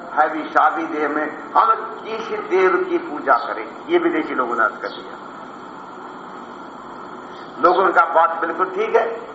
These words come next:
ये तो कै का अर्थ है कौन, और कसमयी का अर्थ हो गया, "कसमयी देवाय", किस देव के लिए हम अभी प्रदान करें, और ये लोगों को कुछ पता नहीं,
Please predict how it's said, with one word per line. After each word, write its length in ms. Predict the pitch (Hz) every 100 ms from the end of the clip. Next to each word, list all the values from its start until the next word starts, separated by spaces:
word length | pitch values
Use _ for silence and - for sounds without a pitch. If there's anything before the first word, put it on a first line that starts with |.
| - - - -
ये 120 | 311 392
तो 140 | -
कै 260 | - 233 262
का 120 | 202
अर्थ 240 | - 151
है 60 | 147
कौन, 340 | - 214 247 - - - - - - -
और 160 | - -
कसमयी 340 | - 220 220 208
का 120 | 202
अर्थ 160 | 190
हो 80 | 175
गया, 220 | 190 233 - - - - - - - - - - -
"कसमयी 720 | 240 - 247 - 165 214 262
देवाय", 640 | 247 233 214 175 147 139 131 151 208 247 220 165 - - -
किस 240 | 208 - -
देव 420 | 185 202 190 185
के 80 | 175
लिए 340 | 170 170 185
हम 220 | 190 185 165
अभी 220 | 151 175
प्रदान 420 | 156 156 147 143 -
करें, 160 | 180 214
और 340 | 165 196 240
ये 60 | 254
लोगों 240 | 220 220
को 100 | 220
कुछ 200 | 202 -
पता 200 | 165 127
नहीं, 140 | -